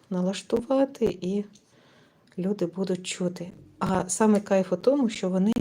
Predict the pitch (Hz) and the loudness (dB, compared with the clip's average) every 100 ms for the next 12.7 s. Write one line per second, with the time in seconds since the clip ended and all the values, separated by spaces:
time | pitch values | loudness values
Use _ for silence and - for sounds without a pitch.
0 | - 180 185 180 180 190 180 196 202 202 | 2 -2 -2 -2 -4 -6 -6 -2 -2 -2
1 | 208 220 240 240 214 185 180 180 175 185 | -4 -2 -2 -4 -6 -4 -2 -2 -4 -6
2 | - 170 175 175 - 165 175 226 247 - | -8 -6 -6 -6 -6 -8 -4 -6 -6 -10
3 | - - - - 180 220 233 - 165 170 | -20 -20 -16 -2 4 6 6 4 -6 0
4 | 190 233 214 185 165 165 226 247 226 175 | 2 4 4 2 0 0 0 2 2 2
5 | 170 190 190 175 - 233 220 214 165 190 | 0 -2 -4 -4 0 0 -2 -4 -6 -6
6 | - 170 165 175 - 170 - 170 165 - | -6 -6 -4 -6 -8 -8 -8 -10 -12 -18
7 | - _ - - - - - - _ 190 | -20 _ -20 -20 -20 -20 -20 -20 _ 0
8 | 185 269 302 226 226 233 247 233 220 - | 4 4 4 2 2 2 6 4 2 -2
9 | 175 202 220 220 214 180 185 - 185 180 | 0 2 4 4 4 -2 0 2 2 2
10 | - 180 - 190 180 - - - - 339 | -2 -4 -2 -4 -4 -8 -10 -2 2 2
11 | 277 440 480 415 - - 302 269 233 208 | 4 2 2 0 2 6 8 8 8 6
12 | 214 240 - 277 - 185 | 6 6 6 2 2 0